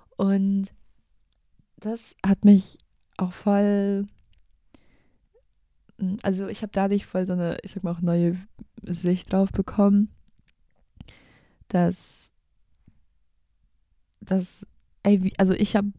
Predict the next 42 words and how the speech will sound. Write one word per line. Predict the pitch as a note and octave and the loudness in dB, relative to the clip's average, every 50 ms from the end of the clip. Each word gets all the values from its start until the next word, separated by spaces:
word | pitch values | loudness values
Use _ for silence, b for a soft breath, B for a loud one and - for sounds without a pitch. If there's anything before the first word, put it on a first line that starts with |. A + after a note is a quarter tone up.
| _ _ | _ _
Gott, | - - F#3 F#3+ - | 2 2 2 4 4
glaub | - F#3+ F#3+ F#3+ | 2 2 4 4
ich, | G3+ F#3+ | 4 4
so | F#3+ G3 G3 | 6 6 6
oft | F#3 G3 - - | 6 4 4 2
geblamed | - G3 F3 F#3 F#3 F#3 F#3 F#3+ F#3+ - | 0 0 2 4 6 6 6 6 4 2
in | F#3 | 0
meinem | F#3 F3+ F3+ F#3 | 0 0 0 0
Leben, | F#3 F3 F#3 F#3+ F3+ F#3 G3 G#3+ A3 G3+ _ _ _ | 0 0 0 0 0 0 0 -2 -4 -6 _ _ _
dass | - G#3+ G3+ - | -10 -10 -8 -8
ich | - E3+ - | -8 -10 -10
nichts | - - - - - | -10 -10 -10 -12 -14
spüre | - - - F4+ F4+ D#4 D4+ D#4 D4+ D4 C#4 C#4 C4+ C4+ | -10 -4 -2 0 0 0 0 -2 -2 -4 -2 -4 -6 -6
und | - A3 A3+ | -6 -4 -2
nichts | A#3 A#3 - | -2 -4 -4
verändert | - - - - C#4 D4 C4 A#3+ A3+ - | -6 -10 -8 -6 -4 -2 -2 -2 -2 -4
sich | - A#3 A3+ A3 - - | -4 -2 -2 -2 -2 -2
und | G3+ G3 | -2 -2
whatever. | G3 G3+ G#3 G3 F#3+ F#3+ G3 G3+ | -2 -2 -4 -6 -6 -6 -6 -6
Und | G3+ G3+ B B B B B B B B B B B B B _ _ _ _ _ - | -8 -8 B B B B B B B B B B B B B _ _ _ _ _ -16
jedes | - F3 F3 G3 A#3 C4+ C#4+ C#4 A3 - - - | -12 -8 -4 -2 -2 0 0 -2 -2 -4 -4 -2
Mal | F3+ F3+ F#3+ F#3+ F#3 | 0 0 0 0 -2
<laughs> | - F#3 F#3 - - - - - | -4 -6 -6 -6 -6 -6 -6 -6
eigentlich | F3 F3 E3 D3+ D#3 E3 F3+ F#3 - | -6 -6 -6 -6 -8 -8 -10 -10 -12
bin | - G3 F3+ | -12 -10 -10
ich | F#3 F3+ | -8 -10
an | E3 D#3+ | -10 -10
dem | E3 E3+ F3+ | -12 -12 -12
Punkt | - F3+ E3+ - | -12 -12 -10 -8
angekommen, | F#3+ F3+ F3+ F3+ - - F#3 E3+ E3+ E3+ F3 - G3+ G3+ F#3+ | -8 -8 -8 -8 -8 -6 -6 -6 -4 -6 -8 -10 -10 -12 -8
wo | - - | -6 -4
ich | F#3 F#3 - - | -4 -4 -4 -4
repented | - F3+ - F#3+ F3 F#3+ F#3 F3+ - | -6 -2 -2 -2 -2 -2 -4 -6 -6
hab | - - | -8 -8
am | - - | -6 -6
Ende | F#3 F#3 F3 - | -4 -4 -2 -2
und | F3 E3+ | -2 -2
gemerkt | F3+ F3 F3 F3 F3 - F#3 | -2 -2 -4 -4 -6 -6 -10
hab, | F3 - | -10 -10
so, | - - - | -10 -10 -8
boah, | F#3 F3 F3+ | -8 -8 -8
Sheila, | - - - F3+ F3+ F3 F3+ | -10 -10 -8 -8 -6 -6 -6